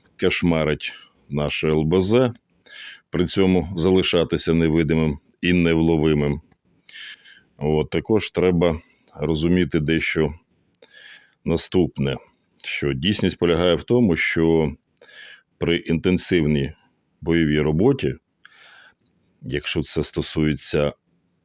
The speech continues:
міста, е, на верхніх поверхах багатоповерхових будинків, вишків, вежі та інші так звані піднесені місця,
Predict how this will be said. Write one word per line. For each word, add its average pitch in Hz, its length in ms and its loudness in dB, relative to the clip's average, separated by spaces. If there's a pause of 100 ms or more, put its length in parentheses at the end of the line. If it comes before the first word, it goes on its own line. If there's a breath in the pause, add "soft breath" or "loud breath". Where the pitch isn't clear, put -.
(100)
міста, 80 760 0 (1120 loud breath)
е, 76 260 0
на 85 160 4
верхніх 85 460 2
поверхах 71 720 -2 (280 loud breath)
багатоповерхових 76 960 -2
будинків, 80 720 0 (120)
вишків, 85 720 -2
вежі 78 560 0 (800 loud breath)
та 78 260 0
інші 87 400 0
так 71 220 -6
звані 80 480 0 (100)
піднесені 85 800 0
місця, 85 600 0